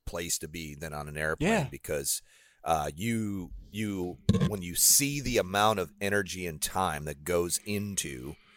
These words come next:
Speaker 1: maintaining
Speaker 2: Oh, Lord.
Speaker 1: these, uh, devices, these craft, and also the people who fly them, uh,
Speaker 2: Yep.
Speaker 1: you will, you will feel ultimately so safe." I mean, and,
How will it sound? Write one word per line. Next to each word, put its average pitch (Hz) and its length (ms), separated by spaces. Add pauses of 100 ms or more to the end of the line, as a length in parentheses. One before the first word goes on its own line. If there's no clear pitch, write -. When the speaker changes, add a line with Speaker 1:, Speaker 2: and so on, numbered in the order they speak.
(260)
Speaker 1:
maintaining 98 800
Speaker 2:
Oh, - 20
Lord. 78 120
Speaker 1:
these, 80 360 (200)
uh, 78 320
devices, 90 680
these 78 200
craft, 82 600 (360)
and 110 140
also 117 380
the 78 120
people 110 340
who 82 140
fly 113 380
them, 78 300 (880)
uh, 90 220
Speaker 2:
Yep. - 60
Speaker 1:
you 120 140
will, 98 280 (100)
you 107 180
will 101 100
feel 104 360
ultimately 92 440
so - 280
safe." - 360
I 85 80
mean, 82 200
and, 85 200